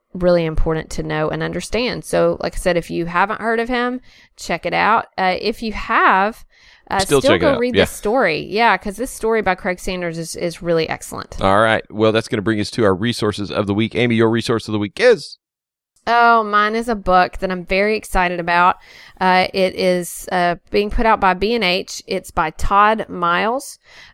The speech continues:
Speaker 1: uh, who is at Western Seminary in Oregon. And it is called Superheroes Can't Save You, Epic Examples of Historic Heresies. So we were just talking
Speaker 2: Oh.
Speaker 1: about a controversy surrounding heresy.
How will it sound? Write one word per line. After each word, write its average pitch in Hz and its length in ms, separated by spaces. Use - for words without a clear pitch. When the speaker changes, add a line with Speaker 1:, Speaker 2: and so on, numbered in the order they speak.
Speaker 1:
uh, 170 140
who 180 240
is 170 220
at 165 160
Western 175 340
Seminary 175 480
in 160 400
Oregon. 196 600
And 180 180
it 185 140
is 185 160
called 170 300
Superheroes 226 880
Can't 214 360
Save 190 420
You, 151 280
Epic 190 380
Examples 180 640
of 214 280
Historic 190 600
Heresies. 277 640
So 170 180
we 170 80
were 170 100
just 170 260
talking 170 340
Speaker 2:
Oh. - 20
Speaker 1:
about 165 160
a 170 40
controversy 175 600
surrounding 165 340
heresy. 202 460